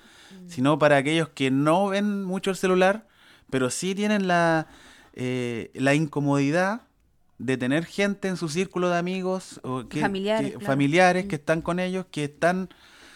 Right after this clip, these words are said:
Speaker 2: constantemente mensajeando, constantemente queriendo comunicarse, más de lo que ellos están acostumbrados a hacer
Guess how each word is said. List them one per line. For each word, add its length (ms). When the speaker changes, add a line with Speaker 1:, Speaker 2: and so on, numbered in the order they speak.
Speaker 2:
constantemente 880
mensajeando, 800
constantemente 800
queriendo 320
comunicarse, 640
más 220
de 80
lo 140
que 160
ellos 460
están 500
acostumbrados 640
a 40
hacer 260